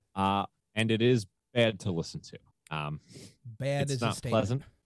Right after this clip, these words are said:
Speaker 1: It's, it's not pleasant to listen to. Uh, it is, it is bizarre. Um, it's done all with weird vocal effects. Um, like, for an example, the first track he uses, like,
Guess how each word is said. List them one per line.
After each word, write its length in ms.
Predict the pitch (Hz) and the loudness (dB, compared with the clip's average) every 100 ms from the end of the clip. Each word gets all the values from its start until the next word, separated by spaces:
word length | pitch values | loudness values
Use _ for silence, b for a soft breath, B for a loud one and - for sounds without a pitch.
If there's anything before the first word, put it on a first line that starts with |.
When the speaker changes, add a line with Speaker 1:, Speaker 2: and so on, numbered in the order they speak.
| - | -6
Speaker 1:
It's, 260 | 107 - - - - | -2 2 0 0 0
it's 220 | 110 - | 0 0
not 260 | 131 135 - | -4 -4 -6
pleasant 500 | - 117 104 110 - | 2 2 4 -2 -2
to 100 | 98 | -4
listen 340 | 85 82 - 85 | -2 -4 -6 -2
to. 340 | 90 82 82 _ _ 82 | 0 0 -2 _ _ -4
Uh, 220 | 80 73 - | -2 -2 -4
it 140 | 90 | -2
is, 380 | 87 85 - - _ _ | -2 -4 -10 -18 _ _
it 140 | 104 95 | -4 -2
is 240 | 87 80 - _ - | -4 -6 -16 _ -2
bizarre. 760 | 90 76 87 80 78 80 87 - _ - | -2 -2 -4 0 0 -2 -4 -10 _ -10
Um, 420 | 78 71 71 76 _ _ - | -8 -8 -10 -12 _ _ -8
it's 360 | 87 - - - _ - | -8 -8 -12 -14 _ 0
done 320 | 101 95 95 - | 2 2 -2 0
all 380 | 90 95 101 92 | 2 4 2 0
with 160 | 90 | -2
weird 360 | 82 87 85 73 | -2 -2 -2 -2
vocal 400 | 101 113 - 123 | 0 0 0 -4
effects. 760 | 117 - 113 117 - - - - _ _ | -4 -2 -4 -4 -12 -12 -12 -14 _ _
Um, 460 | 73 73 73 76 73 _ - | -10 -8 -6 -8 -12 _ -4
like, 300 | 90 82 - _ _ - | -2 -2 -4 _ _ -2
for 380 | 123 110 104 - - _ _ | 4 6 4 -2 -10 _ _
an 140 | 104 101 | 0 2
example, 480 | 90 101 101 101 90 | 2 2 0 0 -2
the 80 | 85 | -2
first 320 | 104 98 - | 0 0 0
track 260 | 101 87 - | 0 -2 -2
he 140 | 98 | -4
uses, 500 | 92 98 87 92 85 | 0 0 0 -4 -2
like, 180 | 87 | -2